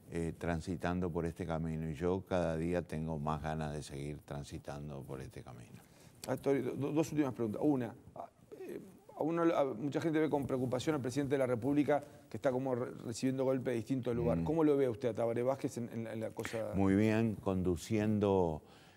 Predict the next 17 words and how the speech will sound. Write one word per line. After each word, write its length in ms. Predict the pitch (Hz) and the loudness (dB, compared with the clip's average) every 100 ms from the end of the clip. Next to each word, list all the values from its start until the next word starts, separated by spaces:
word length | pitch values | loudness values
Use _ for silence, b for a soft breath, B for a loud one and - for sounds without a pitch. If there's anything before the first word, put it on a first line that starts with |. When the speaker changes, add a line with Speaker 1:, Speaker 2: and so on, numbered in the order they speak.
| B | B
Speaker 1:
este, 840 | - 80 - 85 78 78 78 67 - - - | -4 -4 -4 -4 -2 0 -2 -6 -12 -20 -8
excelentemente 1300 | 87 80 - 101 117 117 98 87 90 92 92 82 90 | -6 -4 2 4 6 6 2 0 2 0 0 -2 -4
al, 220 | 80 73 58 | -4 -4 -6
al 200 | 78 76 | -8 -6
Poder 300 | 82 80 85 | -2 0 0
Ejecutivo, 560 | 80 80 76 101 95 | -2 -4 -4 0 2
al 100 | 80 | 2
Consejo 460 | - 76 - 90 90 | 0 -8 -6 -8 -6
de 60 | 78 | -4
Ministros. 540 | 80 92 85 - 85 - B B B | -2 -2 -4 -6 -8 -10 B B B
Ha 120 | 90 | 2
logrado 600 | 95 95 98 104 104 98 | 4 6 6 6 6 6
ahí 260 | 87 90 92 | 4 2 2
una, 500 | 92 87 82 78 76 - - B B B B B - | 0 -2 -2 -4 -6 -10 -20 B B B B B -10
una 240 | 87 90 - | -4 -2 0
comunión 600 | 90 85 87 104 101 95 | 0 0 0 2 2 0
importante, 880 | 85 73 80 78 90 85 80 90 | -2 -4 -4 -2 -2 -2 -4 -6